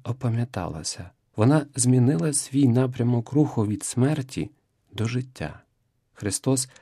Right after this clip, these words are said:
вмів подивитися у глибину серця людини та побачити усі її можливості, про які вона сама, можливо, не здогадувалася. Інший приклад — це зустріч Ісуса з апостолом Петром,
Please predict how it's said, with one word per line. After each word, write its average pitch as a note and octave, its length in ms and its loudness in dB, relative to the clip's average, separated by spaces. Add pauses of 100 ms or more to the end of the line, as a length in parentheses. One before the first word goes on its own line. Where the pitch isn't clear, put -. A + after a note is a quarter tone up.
(180)
вмів G#2+ 340 2
подивитися B2+ 760 0
у - 80 -4
глибину G#2+ 720 0
серця B2+ 520 -2
людини B2 540 2
та G#2 120 -4
побачити C3+ 760 -2
усі A2 400 -6
її D#3+ 240 0
можливості, B2+ 720 0 (340)
про - 140 -4
які A2 420 -4
вона A#2 280 2
сама, B2+ 400 4
можливо, G#2+ 560 0 (100)
не B2 200 4
здогадувалася. F#2+ 880 -4 (440)
Інший A2+ 340 0
приклад — A#2+ 600 -4
це - 360 -2
зустріч A#2 580 -4
Ісуса A2+ 640 -4
з G#2 200 -6
апостолом G#2 640 -4
Петром, A#2 500 0